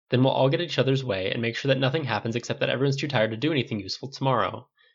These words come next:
If Jazz and Flynn want help, they'll ask for it. I don't want to hear any more,"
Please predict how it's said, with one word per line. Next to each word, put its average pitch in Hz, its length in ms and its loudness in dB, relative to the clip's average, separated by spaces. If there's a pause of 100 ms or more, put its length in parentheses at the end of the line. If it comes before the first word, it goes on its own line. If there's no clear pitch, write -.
(160)
If 135 80 -8
Jazz 131 240 6
and 175 100 -4
Flynn 139 180 2
want 139 160 2
help, 104 240 -4
they'll 135 120 4
ask 160 320 -2
for - 240 -8
it. - 160 -12
I 131 80 0
don't 135 100 2
want 170 140 -2
to - 40 -12
hear 139 200 2
any 123 180 2
more," 127 460 2